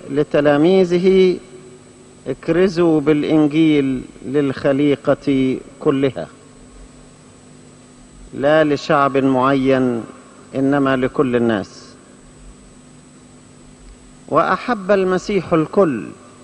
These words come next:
وقال: "يأتون من المشارق والمغارب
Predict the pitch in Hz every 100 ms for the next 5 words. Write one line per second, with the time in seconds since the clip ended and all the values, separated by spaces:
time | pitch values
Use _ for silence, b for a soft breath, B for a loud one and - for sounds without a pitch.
0 | - - - - - - - - - -
1 | 117 123 185 196 190 185 143 160 208 208
2 | 190 180 180 170 165 170 - 190 185 175
3 | 180 165 165 160 170 185 170 123